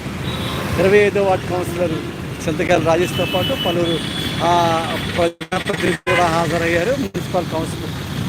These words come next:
తెలుగుదేశం పార్టీ నాయకులు, అలాగే దనిమిడి మధు, జనసేన పార్టీ నాయకులు కూడా హాజరయ్యారు. రాజాన సూర్యచంద్ర చూడొచ్చు. ప్రస్తుతానికి అయితే నర్సీపట్నంలో అయితే మాత్రం ఈ కార్యక్రమం ప్రత్యేక ఆకర్షణగా నిలిచింది. నర్సీపట్నంలో ఈ కార్యక్రమానికి ఎంతో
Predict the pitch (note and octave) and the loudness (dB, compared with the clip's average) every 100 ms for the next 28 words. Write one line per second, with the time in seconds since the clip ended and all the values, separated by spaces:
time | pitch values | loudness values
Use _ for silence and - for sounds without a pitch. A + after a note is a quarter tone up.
0 | - F#3+ G3 G3 - - - - F3 F3 | 2 4 6 2 0 -12 -8 -2 2 2
1 | E3+ A#3+ D#4 G3 F3+ F3+ D#3+ D#3+ E3+ E3+ | 0 -2 0 2 2 2 2 0 2 2
2 | E3 E3 D#3+ C#4 G#4 - - - - - | 2 0 0 0 0 -4 -4 -4 -4 -4
3 | - - F#3+ F#3+ A#3 G#3+ G3+ F#3+ G3 F#3+ | -2 2 2 4 2 2 0 0 2 2
4 | F#3+ F3 F3+ F3 F3 B2 D3 E3 E3+ E3+ | 2 0 0 2 2 2 0 0 0 0
5 | E3 G3+ - G3 D#3+ E3 - D3 D3+ D#3+ | 0 0 -2 -2 -2 -2 -2 0 0 0
6 | E3+ E3 E3 E3 D#3+ D#3+ D#3 D#3+ E3+ - | 0 0 0 0 0 -2 0 0 0 0
7 | - - G3 F#3 F3+ F#3 D#3 D#3+ F3 E3+ | 0 0 0 0 0 0 0 -2 -2 -2
8 | - F3 E3+ F3 E3+ E3 E3+ D3+ D#3 D3+ | 0 0 0 0 0 0 0 0 0 0
9 | - E3+ - - - - D3 F#3+ F#3+ D#3+ | 0 -2 -2 -2 -2 -2 0 2 2 2
10 | D#3 - F3+ F#3+ F#3 F#3 E3+ - F#3 A3+ | 0 0 -2 0 0 0 0 0 0 0
11 | D#3+ - F3 D#3 - F3 D#3+ D#3 E3 E3+ | 0 0 0 0 0 0 0 0 0 0
12 | E3+ E3+ E3 - | 0 0 0 0